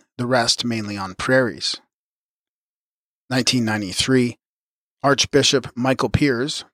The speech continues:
Primate of Anglican Church of Canada, apologizes to survivors of Indian residential schools on behalf of the church.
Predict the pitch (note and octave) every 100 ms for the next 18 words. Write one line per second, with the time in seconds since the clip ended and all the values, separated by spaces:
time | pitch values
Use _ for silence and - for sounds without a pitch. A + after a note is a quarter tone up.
0 | - - D3 C#3+ C#3 - _ _ _ _
1 | - A2+ - C#3 D3 C#3+ C3 C3+ - C3+
2 | A2+ - D#3 E3 F#2 G#2 - _ - D#3
3 | F3+ D#3+ C#3+ A#2 A2+ A#2 G#2+ - C#3+ C#3
4 | C3 E3 C#3 A2+ A2+ A#2 A2+ B2 A#2+ A2+
5 | A2 G#2 G#2+ G2 - - B2+ A#2 A2+ B2
6 | B2+ A2+ G#2+ - A2+ - D#3 D#3+ -